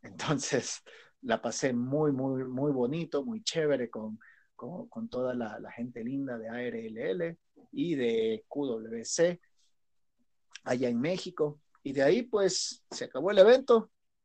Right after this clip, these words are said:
Tuvimos que viajar otra vez, me fui a Acapulco, me fui a, a C D M X y, y el resto es historia. Para regresar me tocó hacerme las pruebas de,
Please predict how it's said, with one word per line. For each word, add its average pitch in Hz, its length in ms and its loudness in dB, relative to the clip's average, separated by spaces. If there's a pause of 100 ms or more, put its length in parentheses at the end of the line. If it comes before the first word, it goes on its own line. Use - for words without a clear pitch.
(1700)
Tuvimos 170 400 2
que 151 100 4
viajar 131 320 2
otra 170 200 0
vez, 196 180 4
me 151 100 -2
fui 165 120 0
a 170 40 2
Acapulco, 180 680 2
me 135 160 -6
fui 160 340 2
a, 127 540 2 (440)
a 110 100 -4
C 143 180 -2
D 147 100 2
M 131 240 -2
X 202 680 -8 (320)
y, 117 580 2
y - 760 -20
el 110 80 -6
resto 160 240 0
es 175 60 -4
historia. 180 440 2 (300)
Para 156 240 8
regresar 156 500 4
me 180 140 -4
tocó 151 220 -2
hacerme 160 280 -4
las 135 160 -4
pruebas 160 360 2
de, 104 420 -6